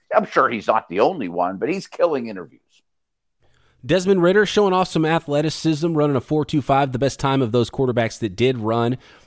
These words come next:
Speaker 2: And we knew he was athletic, but it took him only about seven strides to hit forty yards. It was one of the oddest things, 'cause
Speaker 1: <laughs> Yeah.
Speaker 2: when I first saw him run, I didn't see what the time was,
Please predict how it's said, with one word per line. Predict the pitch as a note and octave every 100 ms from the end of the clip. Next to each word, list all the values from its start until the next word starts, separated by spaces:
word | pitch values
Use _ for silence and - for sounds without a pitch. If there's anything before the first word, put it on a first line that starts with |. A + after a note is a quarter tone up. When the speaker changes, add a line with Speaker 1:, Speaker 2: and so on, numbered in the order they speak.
| _
Speaker 2:
And | A#2+ A#2 A2+
we | B2
knew | F#3+
he | E3 F3
was | C3
athletic, | A2+ - B2 D#3 -
but | C#3
it | C3
took | - D4+
him | F4+
only | G3+ E3
about | B2 G2+ C#3 D3
seven | - C3+ B2+ G#2+
strides | - - A2+ A2 E2+
to | F#2+
hit | G2+ -
forty | A2+ G2
yards. | F#2 F#2 D2+ D2+
It | G2
was | F#2+
one | A#2+
of | A2
the |
oddest | G#2 A#2 A2 -
things, | A#2 A2+
'cause | A#2
Speaker 1:
<laughs> |
Yeah. | A#2 - D#3
Speaker 2:
when | - C3+
I |
first | B2 G3 G3
saw | G#3+
him | D#3+ D3
run, | B2 F#3+ F3
I | C3+
didn't | D3
see | - D3
what | C3
the | A2+
time | C#3 E3 D#3+
was, | B2 A2 G#2